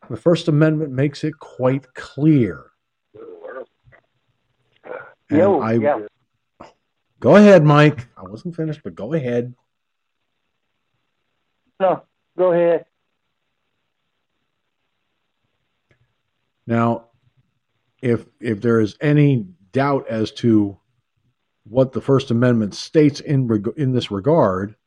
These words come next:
Speaker 1: I will again point this out.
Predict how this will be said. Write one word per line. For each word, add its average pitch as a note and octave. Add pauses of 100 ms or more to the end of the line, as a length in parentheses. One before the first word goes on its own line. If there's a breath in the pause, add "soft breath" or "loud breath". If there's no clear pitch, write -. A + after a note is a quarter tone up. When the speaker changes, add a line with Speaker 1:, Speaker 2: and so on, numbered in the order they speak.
(2250)
Speaker 1:
I G#2+
will A2+ (360)
again A2+
point F#2+
this -
out. G#2+